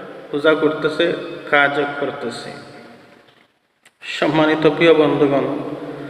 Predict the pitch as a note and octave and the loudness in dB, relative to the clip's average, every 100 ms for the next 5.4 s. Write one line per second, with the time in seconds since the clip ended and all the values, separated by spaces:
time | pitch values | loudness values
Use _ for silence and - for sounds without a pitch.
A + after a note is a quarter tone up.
0 | - - - D#3+ E3+ F#3+ F3+ D#3+ D3 D#3 | -16 -16 0 2 4 2 0 0 2 2
1 | F#3+ - - - - - - - - - | 2 -4 -8 -10 -10 -12 -14 -16 -18 -20
2 | - - F3+ E3+ G3+ G3 G3+ E3+ D#3+ E3+ | -8 0 2 2 0 2 2 2 2 4
3 | D3+ D3+ F#3+ - - - - - - - | 4 4 0 -2 -8 -10 -12 -12 -14 -16
4 | - G3 F#3+ G3+ G3+ F3 F#3+ F3 D#3+ - | -2 0 2 2 2 0 4 6 4 4
5 | D#3+ C#3+ - - | 0 0 -2 -6